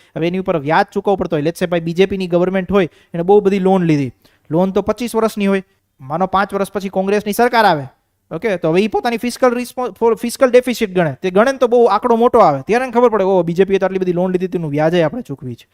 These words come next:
ઓકે, તો એને પોતે એક પિક્ચર ક્લિયર કરવા માટે શું કરે? ઈ વ્યાજની રકમ માઇનસ કરી દે. મતલબ કે ફિસ્કલ ડેફિસિટમાંથી ભૂતકાળમાં લીધેલી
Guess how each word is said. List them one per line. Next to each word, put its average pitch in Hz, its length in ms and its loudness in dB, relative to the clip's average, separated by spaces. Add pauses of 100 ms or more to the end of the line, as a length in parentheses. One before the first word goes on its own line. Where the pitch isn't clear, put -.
ઓકે, - 100 -8
તો 247 380 2
એને 240 180 -2
પોતે 240 260 -2
એક 240 160 -2
પિક્ચર 247 300 2
ક્લિયર 247 240 4
કરવા 247 160 2
માટે 240 160 -2
શું 240 200 -4
કરે? 190 340 -2
ઈ 180 80 -6
વ્યાજની 233 520 -2
રકમ 254 320 -2 (360)
માઇનસ 151 380 -8
કરી 120 180 -14
દે. 117 200 -14 (380)
મતલબ 175 200 -4
કે 214 100 -12
ફિસ્કલ 240 420 -6
ડેફિસિટમાંથી 233 760 -8
ભૂતકાળમાં 226 840 -4
લીધેલી 196 520 0